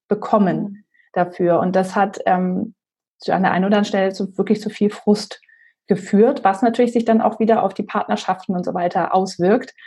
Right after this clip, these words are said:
Speaker 2: Mhm.
Speaker 1: Ähm, und dadurch, dass wir im Expert-Partner-Podcast sind, <laughs> dann wollte ich da gleich nochmal drauf kommen, weil das, ähm, es wirkt sich ja immer aus. Aber es ist allein das Verständnis für diese Situation, ja, weil als, als Partner sitzt man ja immer da und denkt,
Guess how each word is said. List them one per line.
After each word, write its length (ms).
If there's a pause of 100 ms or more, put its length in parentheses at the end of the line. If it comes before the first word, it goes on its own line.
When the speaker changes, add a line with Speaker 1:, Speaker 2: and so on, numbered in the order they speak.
(400)
Speaker 2:
Mhm. 100
Speaker 1:
Ähm, 360
und 80
dadurch, 160
dass 160
wir 120
im 300
Expert-Partner-Podcast 1400
sind, 180 (640)
<laughs> 0
dann 440
wollte 160
ich 60
da 60
gleich 180
nochmal 220
drauf 260
kommen, 240 (360)
weil 180
das, 220
ähm, 280
es 120
wirkt 200
sich 140
ja 100
immer 380
aus. 260
Aber 160
es 100
ist 240 (200)
allein 260
das 140
Verständnis 560
für 80
diese 220
Situation, 720
ja, 200
weil 80
als, 220
als 180
Partner 400
sitzt 220
man 140
ja 120
immer 200
da 280
und 180
denkt, 260